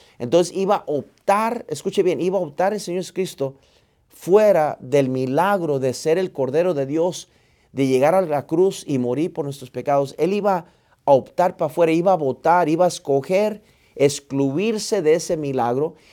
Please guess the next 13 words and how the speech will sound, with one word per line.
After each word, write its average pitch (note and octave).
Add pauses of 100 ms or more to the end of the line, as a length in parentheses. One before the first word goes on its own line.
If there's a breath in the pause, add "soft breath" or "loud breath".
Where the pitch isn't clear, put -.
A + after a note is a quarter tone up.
(100)
y C3+
desde C3+
ese G#3+
momento F#3+
que D3+
él D#3+
hubiera F#3
convertido D#3+
el E3
pan E3+
en D3
la B2+
piedra, C#3